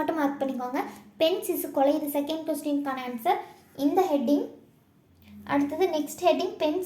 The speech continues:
சிசு கருக்கொலை. அடுத்தது குழந்தை திருமணம், சதி. அடுத்தது தேவதாசி முறை. இந்த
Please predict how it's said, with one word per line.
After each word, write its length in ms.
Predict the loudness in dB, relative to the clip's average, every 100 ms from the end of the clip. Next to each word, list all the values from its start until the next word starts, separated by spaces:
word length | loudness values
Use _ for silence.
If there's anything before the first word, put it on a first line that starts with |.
| -6
சிசு 220 | -2 -2 4
கருக்கொலை. 540 | 4 4 2 2 4 2 -2 -10 -20 _ _ _ _ _ _ _ _ _ -20 _ _ -20 _ _ -2
அடுத்தது 380 | -2 0 0 0 -2 -6 2
குழந்தை 340 | 4 4 2 2 2
திருமணம், 480 | 4 4 4 0 -2 -10 -20 _ _ -20 _ _ -20 -20 -20 -20 -20 -18 0
சதி. 360 | 2 2 0 0 0 -2 -14 -20 -20 -20 -20 _ _ -20 _ -20 _ -20 -20 -12 -4
அடுத்தது 340 | -2 -2 0 0 2
தேவதாசி 600 | 2 4 6 6 4 2 2
முறை. 200 | 2 2 -4 -10 -20 -20 -20 -20 -12 -6
இந்த 140 | 4